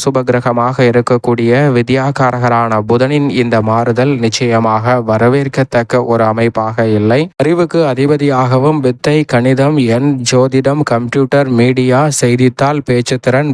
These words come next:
பயந்த சுபாவம், நகைச்சுவை உணர்வு, மற்றவர்களுக்கு போதிக்கும் ஆற்றல்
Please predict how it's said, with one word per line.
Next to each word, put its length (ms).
பயந்த 320
சுபாவம், 520
நகைச்சுவை 500
உணர்வு, 340
மற்றவர்களுக்கு 720
போதிக்கும் 460
ஆற்றல் 300